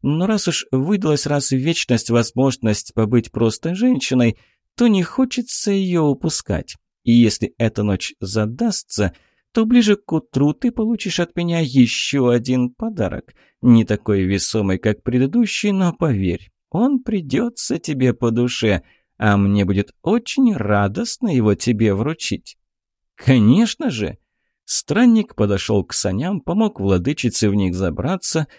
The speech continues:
После, рассмеявшись, взял с сиденья красный колпак с белым помпончиком,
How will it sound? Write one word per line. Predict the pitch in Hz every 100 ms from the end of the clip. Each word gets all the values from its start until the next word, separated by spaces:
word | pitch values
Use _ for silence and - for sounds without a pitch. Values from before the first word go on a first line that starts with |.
| _ _
После, | 262 240 - - -
рассмеявшись, | 123 170 - 170 175 175 160 -
взял | - 104 123 165
с | -
сиденья | - 123 117 110 104
красный | - 101 92 107 95
колпак | - 101 - 113 92
с | 90 90
белым | 85 113 107 90 82
помпончиком, | - 92 73 - 190 190 - - 143